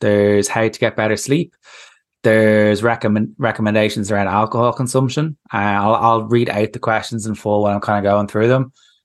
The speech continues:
One of the big questions will kind of come in is how to stay away from a chocolate supply in the fridge at work. I think a lot of people are kind of gonna be interested to,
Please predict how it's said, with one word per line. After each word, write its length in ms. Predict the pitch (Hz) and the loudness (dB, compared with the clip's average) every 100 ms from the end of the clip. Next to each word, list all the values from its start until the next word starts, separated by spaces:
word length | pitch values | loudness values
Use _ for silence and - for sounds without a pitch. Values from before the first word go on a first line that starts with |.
| _ _ _ _ - | _ _ _ _ 0
One 120 | 127 | 2
of 120 | 131 | 4
the 80 | 135 | 2
big 120 | 143 | 2
questions 500 | 143 131 127 143 120 | 0 0 -2 -6 -2
will 120 | 127 | -4
kind 220 | 123 123 | -2 -2
of 100 | 117 | -2
come 200 | - 117 | -2 0
in 140 | 117 113 | 0 0
is 100 | 107 | -2
how 260 | 98 113 | -2 0
to 120 | 113 120 | -2 -2
stay 220 | 120 113 | 0 2
away 260 | 107 107 | 4 2
from 100 | 104 | 0
a 60 | 110 | -6
chocolate 400 | - 101 - 107 | -2 -2 -2 -6
supply 320 | - 110 101 | -4 0 0
in 80 | 95 | 0
the 60 | 95 | -2
fridge 280 | 104 95 | -2 0
at 80 | 95 | 0
work. 300 | 95 120 - | 0 0 -2
I 100 | - | -8
think 240 | 110 104 101 | -4 -4 0
a 60 | |
lot 140 | 101 101 | 2 2
of 80 | 110 | 0
people 240 | 101 98 | -2 -2
are 40 | |
kind 200 | 95 104 | -2 -2
of 100 | 95 | 0
gonna 220 | 95 101 98 | 0 0 0
be 120 | 101 | 0
interested 520 | 101 107 98 - 101 | 0 0 -2 -4 -6
to, 320 | 110 104 98 | 0 0 0